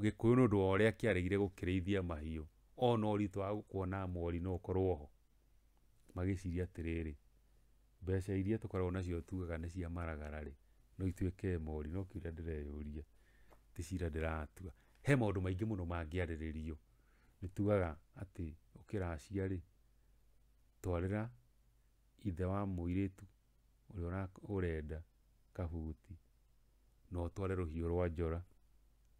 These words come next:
Indo icio kũrĩ ũndũ ũngĩũka cigarũrĩrwo kana hihi nĩ wega no gũcitwara ihana oro ũguo, nginya kĩndũ ta nyũngũ, nĩ ũndũ wa hihi wĩra ũrĩa cirutaga. No tuge atĩrĩrĩ hihi, eh, angĩkorwo kwanyu hihi mũgũranaga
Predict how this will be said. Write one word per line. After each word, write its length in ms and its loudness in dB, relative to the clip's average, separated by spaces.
Indo 220 10
icio 180 8
kũrĩ 200 6
ũndũ 140 6
ũngĩũka 300 2
cigarũrĩrwo 500 2
kana 380 -4
hihi 520 4
nĩ 100 2
wega 340 8
no 220 4
gũcitwara 760 8
ihana 460 2
oro 460 6
ũguo, 260 -2
nginya 220 -2
kĩndũ 220 2
ta 140 2
nyũngũ, 340 -2
nĩ 140 12
ũndũ 140 8
wa 220 4
hihi 340 8
wĩra 300 10
ũrĩa 160 8
cirutaga. 540 0
No 200 10
tuge 300 12
atĩrĩrĩ 360 10
hihi, 340 4
eh, 400 4
angĩkorwo 360 4
kwanyu 260 4
hihi 120 8
mũgũranaga 720 6